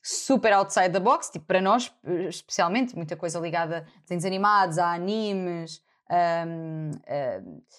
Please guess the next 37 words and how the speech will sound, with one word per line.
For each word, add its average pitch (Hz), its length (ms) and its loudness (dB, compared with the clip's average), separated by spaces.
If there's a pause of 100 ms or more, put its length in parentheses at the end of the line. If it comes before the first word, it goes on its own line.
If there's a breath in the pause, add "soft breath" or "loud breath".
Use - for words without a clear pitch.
(240 soft breath)
as - 80 -14
pessoas 196 200 0
lá 202 160 4
te-, 196 100 -8
relacionam-se 214 440 -6
de 208 60 -12
uma 208 100 -6
forma 214 260 0
muito 214 200 -2
específica, 226 1120 -2
como 247 240 -2
tens 247 260 -4
depois, 254 240 -6
por 247 160 -8
exemplo, 269 760 -4 (360)
hum, 247 360 -2
uma 233 200 -2
cidade, 233 580 2 (460)
não 240 80 -2
me 240 60 0
lembro 233 100 -4
exatamente 226 360 -8
agora 220 160 -10
qual 208 220 -4
é, 156 160 -6 (320 soft breath)
eh, 214 240 2
de 214 80 2
um 240 60 4
país 247 200 2
africano, 254 720 -2 (260)
em 214 80 -2
que 254 180 2
é - 120 -2 (100)
outra 285 380 2
coisa 269 260 0
totalmente 247 440 -2
diferente. 208 400 -6